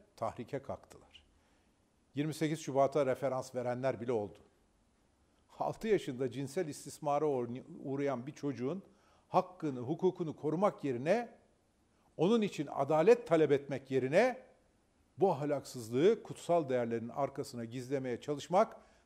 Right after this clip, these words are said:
rezaletin daniskasıdır. Ve bu rezalet nihayet yargıya intikal etti.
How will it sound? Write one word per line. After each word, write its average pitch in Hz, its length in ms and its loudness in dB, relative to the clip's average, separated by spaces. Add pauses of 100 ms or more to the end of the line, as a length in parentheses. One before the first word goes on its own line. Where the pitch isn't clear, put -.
(100)
rezaletin 147 720 4
daniskasıdır. - 840 -8 (4000)
Ve 143 120 2
bu 175 100 8
rezalet 147 520 6
nihayet 139 440 0
yargıya 135 380 2
intikal 120 420 -2
etti. - 240 -14